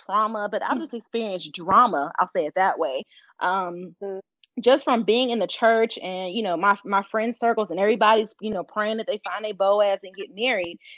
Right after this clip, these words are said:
Speaker 1: And what I would notice is, is that when my single friends got married,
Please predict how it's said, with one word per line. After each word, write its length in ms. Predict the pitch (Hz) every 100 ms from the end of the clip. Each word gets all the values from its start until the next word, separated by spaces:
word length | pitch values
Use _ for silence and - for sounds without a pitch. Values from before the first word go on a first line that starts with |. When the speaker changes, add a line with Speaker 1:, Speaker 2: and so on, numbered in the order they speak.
| -
Speaker 1:
And 180 | 202 202
what 160 | 214 -
I 140 | 190 285
would 180 | 226 185
notice 500 | 180 196 480 - -
is, 380 | - 185 185 190 - - -
is 160 | 202 202
that 240 | 233 226 220
when 220 | 208 208
my 420 | 226 226 226 208 - -
single 260 | 349 453 285
friends 380 | - 240 226 170
got 240 | 202 175
married, 680 | 190 180 185 240 294 320 349